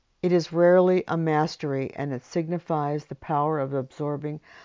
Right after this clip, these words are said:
spontaneous knowledge by staying focused during first-hand experiences with a system.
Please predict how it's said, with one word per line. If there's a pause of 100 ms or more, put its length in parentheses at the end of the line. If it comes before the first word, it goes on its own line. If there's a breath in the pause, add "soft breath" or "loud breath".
(120)
spontaneous
knowledge (320 loud breath)
by
staying
focused
during
first-hand
experiences (380 soft breath)
with
a
system.